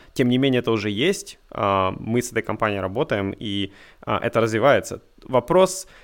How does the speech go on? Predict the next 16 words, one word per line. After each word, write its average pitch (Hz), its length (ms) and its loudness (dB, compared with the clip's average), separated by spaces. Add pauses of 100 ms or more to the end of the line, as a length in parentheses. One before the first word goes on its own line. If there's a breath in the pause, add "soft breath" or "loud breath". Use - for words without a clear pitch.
я 143 100 4
ещё 160 160 4
хотел 180 180 6
одну 156 160 6
вещь 156 180 6
добавить. 127 340 6
Это 123 180 0
очень 143 240 0
важная 123 340 4
вещь, 104 240 -4
да, 131 200 4
для 120 140 0
понимания, 123 440 0
почему 123 680 -2
метавселенная 110 760 -2
важна. 107 500 -2